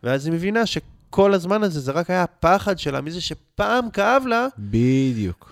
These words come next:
Speaker 1: ואין שם שום בעיה, אבל היא משוכנעת שכואב לה, וזה רק מחזק כל הזמן את ה-, זה כמו שבן אדם, נגיד, אם יש לו פחד לדבר מול קהל, ובגלל זה הוא לא רוצה לדבר,
Speaker 2: בול.
Speaker 1: ואז הוא עוד יותר אומר לעצמו, "אני לא טוב בזה", אז הוא עוד יותר פוחד לדבר.
Speaker 2: פרופסור,
Speaker 1: איך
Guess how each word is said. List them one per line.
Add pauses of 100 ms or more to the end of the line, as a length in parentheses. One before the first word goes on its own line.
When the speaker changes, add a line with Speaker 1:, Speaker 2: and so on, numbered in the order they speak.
Speaker 1:
ואין
שם
שום
בעיה,
אבל
היא
משוכנעת
שכואב
לה,
וזה
רק
מחזק (160)
כל
הזמן
את
ה-, (260)
זה
כמו
שבן
אדם,
נגיד,
אם
יש
לו
פחד
לדבר
מול
קהל, (460)
ובגלל
זה
הוא
לא
רוצה
לדבר, (280)
Speaker 2:
בול.
Speaker 1:
ואז
הוא
עוד
יותר
אומר
לעצמו,
"אני
לא
טוב
בזה",
אז
הוא
עוד
יותר
פוחד
לדבר.
Speaker 2:
פרופסור,
Speaker 1:
איך